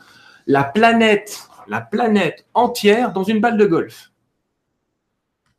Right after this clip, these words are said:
L'ensemble des molécules de la planète. S'il n'y avait pas de vide, ça tient dans une balle de golf. Ou pire, une balle de basket, si ça peut vous faire plaisir.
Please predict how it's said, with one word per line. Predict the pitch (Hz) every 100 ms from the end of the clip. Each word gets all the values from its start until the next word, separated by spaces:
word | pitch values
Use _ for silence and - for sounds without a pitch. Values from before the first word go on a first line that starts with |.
| _ _ -
L'ensemble | 147 214 214 - 240 220 156
des | 156
molécules | 170 220 208 - 208 233 -
de | 139 226
la | 226
planète. | 220 180 143 - - _ _ _ _ _ _ _ _ _ _ -
S'il | - 196
n'y | 165
avait | 143
pas | 127
de | 113
vide, | 160 254 294 - _ _ _ _ _ _ _ _
ça | - 165
tient | - 233
dans | 214
une | 185 196
balle | 202
de | 170
golf. | 156 - - _ _ _ -
Ou | 180
pire, | - 185 185
une | 143
balle | 147 135
de | 123
basket, | 123 120 190 180
si | 127
ça | 127
peut | 120
vous | 170 135
faire | 156 147
plaisir. | 143 120 98